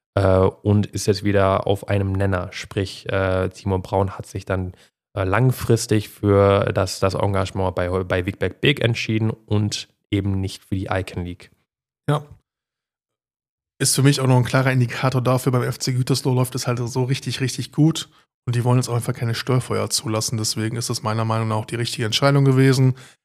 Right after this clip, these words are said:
Speaker 2: Es ist auch ein sportlich ein Spieler gewesen, auf den man verzichten kann.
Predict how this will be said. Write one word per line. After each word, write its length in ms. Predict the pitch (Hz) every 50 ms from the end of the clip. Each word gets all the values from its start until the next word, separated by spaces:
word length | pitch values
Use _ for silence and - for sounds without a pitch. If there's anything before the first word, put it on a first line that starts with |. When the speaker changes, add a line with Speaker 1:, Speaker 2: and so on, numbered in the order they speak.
| _ _ _
Speaker 2:
Es 220 | - 120 120 -
ist 220 | - 135 - -
auch 160 | - 131 120 123
ein 140 | 120 117
sportlich 420 | - - - 143 131 127 123 - 123
ein 80 | 120
Spieler 280 | 117 - - 131 127 123
gewesen, 280 | 123 123 120 123 120 123
auf 80 | 117
den 100 | - 127
man 100 | 127 120
verzichten 420 | 117 - - - 170 - - 185 165
kann. 340 | - 160 156 160 175 175